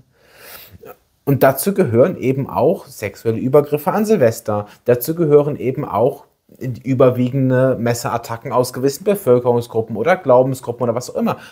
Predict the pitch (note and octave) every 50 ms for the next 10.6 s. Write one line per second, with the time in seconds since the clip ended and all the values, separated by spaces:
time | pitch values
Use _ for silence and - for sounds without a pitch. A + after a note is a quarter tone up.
0 | - _ A#2+ A#2 A2 G#2+ G#2+ - - A#2 B2 C3 C3+ D#3+ E3 - - - B3+ C#4
1 | C4+ - - G2 A2 G#2 G2+ G2+ B2 D3 - - - A#3 G3+ - - A#2+ A#2+ D#3
2 | - - G3+ G3 - - A2 B2+ C3 D#3+ E3+ F3+ F3 - - - _ _ - -
3 | - C3+ C3 A#2+ - - A2+ A2+ A2 A2+ A2 G#2+ G#2+ G#2+ G2+ - - - A2 G#2+
4 | G#2 G2+ G2+ G2+ F#2 - - - - - - B2+ F3+ F#3 B2 - - - A2 G#2+
5 | G#2 - - _ - - - - B2 - - A2 A2+ - - D3+ - - G2+ G#2+
6 | G#2+ - D3+ D#3+ E3 E3 - G2+ F2+ E2 G#2+ C3 G3 - - - - G2+ G2 -
7 | - - F#2 F#2 A2 A2 - F#3 B3 - - _ _ _ _ - - - - _
8 | _ - A#2+ G#2+ A2+ C#3 - - A3+ F3+ A2+ G#2 A2 C3 D3 A2 E2+ F#2+ A2 A#2
9 | B2+ A#2+ C#3+ E3+ E3 F#3 E3 G#2 E2+ E2+ G2+ A#2+ - D#3+ D3 D#3 F3+ A3 D4+ D4+
10 | D4 - G#2+ F#2 E2 E2+ - - - - _